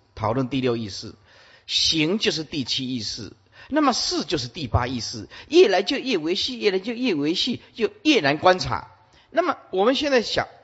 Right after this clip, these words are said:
讲的是，是第二个，是响应魔的第二个，禅定中的第二个境界。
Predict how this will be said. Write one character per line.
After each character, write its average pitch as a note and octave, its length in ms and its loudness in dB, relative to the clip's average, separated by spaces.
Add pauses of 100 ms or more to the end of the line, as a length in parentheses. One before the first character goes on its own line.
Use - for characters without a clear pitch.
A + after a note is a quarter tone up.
讲 G#2+ 240 -2
的 A#2 100 0
是， C3+ 160 -6
是 A#2+ 240 -10 (420)
第 C#4 140 -2
二 B3+ 140 6
个， F#3+ 180 -4 (920)
是 - 280 -4 (100)
响 A#2+ 760 0
应 C#4 300 -2
魔 D3+ 160 2
的 C#3+ 140 -4
第 E4 340 0
二 G#3+ 80 4
个， - 180 -4 (840)
禅 E3+ 240 0
定 A#3 160 -2
中 F#3+ 180 -2
的 C3+ 80 -2
第 A3 180 -4
二 D#3+ 60 2
个 - 80 -4
境 D3+ 220 -4
界。 C#3+ 200 -4